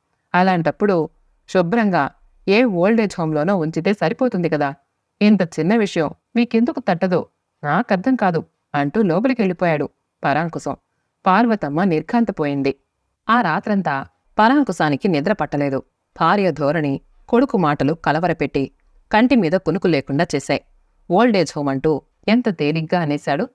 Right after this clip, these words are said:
అది చిన్న విషయమా? రేపు తన విషయంలోనూ అదే పరిష్కారం అనుకుంటాడేమో. అవును, మానవ సంబంధాల్ని వెనక్కి నెట్టి డబ్బు సంపాదనే ప్రధానమనుకునే ఈ తరం పిల్లల నుంచి ఇంతకంటే ఎక్కువ ఆశించటం ఎంత అవివేకం.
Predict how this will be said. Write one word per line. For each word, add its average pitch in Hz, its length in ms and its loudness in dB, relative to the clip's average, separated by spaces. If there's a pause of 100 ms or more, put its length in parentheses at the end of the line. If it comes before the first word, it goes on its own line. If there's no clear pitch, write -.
(400)
అది 247 140 2
చిన్న 247 340 0
విషయమా? 156 520 -2 (460)
రేపు 240 240 4
తన 180 280 -2
విషయంలోనూ 185 720 0 (240)
అదే 185 180 2
పరిష్కారం 202 540 0
అనుకుంటాడేమో. 165 680 0 (400)
అవును, 151 280 0 (480)
మానవ 196 320 4
సంబంధాల్ని 165 600 -2
వెనక్కి 156 340 -4
నెట్టి 143 360 -2 (380)
డబ్బు 214 240 4
సంపాదనే 180 560 -2
ప్రధానమనుకునే 170 880 -2
ఈ 165 160 2
తరం 170 260 -2
పిల్లల 165 300 -2
నుంచి 147 420 -2 (460)
ఇంతకంటే 196 540 2
ఎక్కువ 170 320 -2
ఆశించటం 151 600 -2 (420)
ఎంత 240 260 4
అవివేకం. 170 540 -2